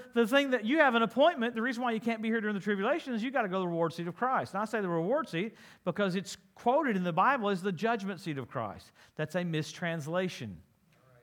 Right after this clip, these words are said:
Okay? It's the Greek word bema, B E M A. It means reward seat. Just like in the Olympics,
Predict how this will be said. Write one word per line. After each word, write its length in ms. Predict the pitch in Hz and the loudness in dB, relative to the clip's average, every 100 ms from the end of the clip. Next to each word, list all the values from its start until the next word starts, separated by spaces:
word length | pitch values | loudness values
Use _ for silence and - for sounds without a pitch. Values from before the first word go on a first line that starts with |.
| - | -12
Okay? 360 | 147 160 165 240 - - | -4 0 2 0 -8 -12
It's 160 | - 151 | -8 -6
the 100 | 180 | -4
Greek 360 | 143 170 233 160 | -2 -2 -2 0
word 340 | 170 156 120 | 0 -2 -2
bema, 460 | 214 220 170 110 - - 131 | -2 0 0 -4 -8 -16 -4
B 280 | 156 190 214 | 0 0 0
E 240 | 185 196 185 | -2 -2 -2
M 120 | 180 | 0
A. 60 | 220 | 0
It 140 | 156 | 0
means 220 | 151 170 | -2 -4
reward 340 | 190 185 226 240 | -2 0 2 2
seat. 200 | 180 131 | 0 -2
Just 160 | 180 | -2
like 180 | 214 202 | 0 0
in 80 | 202 | 0
the 100 | 190 - - | -2 -4 -4
Olympics, 560 | 175 208 262 196 - | 0 2 2 0 -6